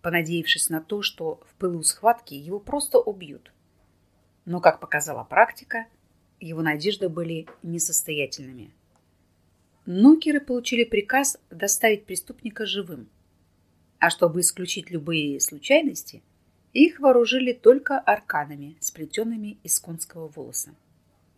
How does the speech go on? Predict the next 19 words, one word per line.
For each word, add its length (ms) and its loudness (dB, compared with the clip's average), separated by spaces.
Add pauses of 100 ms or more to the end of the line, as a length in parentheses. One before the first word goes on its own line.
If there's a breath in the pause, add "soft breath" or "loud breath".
(800)
Конечно, 520 -2
аркан 480 2
не 160 -8
шёл 220 -2
ни 80 -10
в 40 -18
какое 300 0
сравнение 500 -4
с 80 -2
саблей, 420 0 (340)
которая 400 -4
имелась 440 -6
у 40 -16
беглеца. 560 0 (760)
Но 200 -2
стоило 480 2
ли 120 -2
отнимать 520 -4
жизни 520 -6